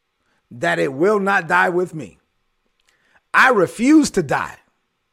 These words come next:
with my best still on the inside of me. I declare that I shall die empty.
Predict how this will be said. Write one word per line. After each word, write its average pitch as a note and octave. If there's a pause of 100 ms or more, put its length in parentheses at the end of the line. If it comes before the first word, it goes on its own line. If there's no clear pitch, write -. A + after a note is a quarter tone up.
(420)
with D#3
my F3
best E3
still E3
on D3+
the D3
inside C#3+
of D#2+
me. - (920)
I C#4
declare D#3 (920)
that D3+
I F#3
shall D3+
die D3+
empty. D3+